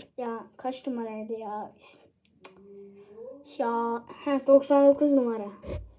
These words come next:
Arkadaşlar unuttum numarasını. Yine Okan Kocuk, Türkiye. Görmüş oldunuz. Arkadaşlar arkasını merak etmenize gerek yok. Kaleci.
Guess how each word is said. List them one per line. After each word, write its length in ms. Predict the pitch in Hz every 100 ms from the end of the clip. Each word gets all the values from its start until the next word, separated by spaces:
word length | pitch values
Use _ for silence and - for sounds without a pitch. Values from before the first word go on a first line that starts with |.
| _ _ _
Arkadaşlar 460 | 269 247 269 262 233 220 214 _ _ _ _ - _ _ _ _ - -
unuttum 540 | 247 240 - 269 254
numarasını. 540 | 240 233 226 220 233 226 - _ _ _ - - _ _
Yine 260 | 269 311 311
Okan 300 | 285 269 254
Kocuk, 540 | 254 240 277 311 - - - _
Türkiye. 520 | - 233 - - 180 220 220 _
Görmüş 340 | 220 220 220 220
oldunuz. 500 | 220 214 214 214 - _ _ _ _ _ _
Arkadaşlar 460 | 294 359 466 392 -
arkasını 460 | 277 302 339 339 359
merak 420 | 320 302 330 339
etmenize 440 | - 339 330 320
gerek 400 | 302 302 294 262
yok. 200 | 247 262 _ _ _ _ _ _ _ - - - - - _ _ _ - _ _ _ _ _ _ _ _ _ -
Kaleci. 460 | 226 208 202 208